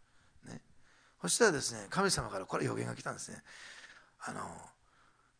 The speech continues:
自分は語られないということに対する信仰、つまり不信仰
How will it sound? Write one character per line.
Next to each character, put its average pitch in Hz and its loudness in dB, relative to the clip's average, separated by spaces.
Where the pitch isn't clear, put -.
自 135 2
分 190 2
は 190 6
語 180 -2
ら 233 6
れ 233 4
な 202 4
い 143 0
と - -6
い 120 -2
う 113 -6
こ 139 -8
と 117 -4
に 110 -8
対 113 -4
す - -8
る - -6
信 - 2
仰、 104 -6
つ - -4
ま 135 0
り 107 -4
不 - 0
信 277 8
仰 113 -4